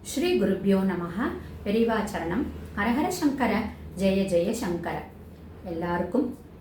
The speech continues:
இனிய தமிழ் புத்தாண்டு நல்வாழ்த்துக்கள். மகா பெரிவாளுடைய அருள்னாலையும் கருணையினாலையும் எல்லாரும் நன்னா இருக்கணும்னு பிரார்த்தனை பண்ணிக்கிறேன். லோகா சமஸ்தா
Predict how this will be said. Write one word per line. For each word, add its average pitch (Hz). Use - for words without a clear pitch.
இனிய 190
தமிழ் 202
புத்தாண்டு 185
நல்வாழ்த்துக்கள். 175
மகா 196
பெரிவாளுடைய 175
அருள்னாலையும் 185
கருணையினாலையும் 196
எல்லாரும் 180
நன்னா 180
இருக்கணும்னு 175
பிரார்த்தனை 175
பண்ணிக்கிறேன். -
லோகா 190
சமஸ்தா -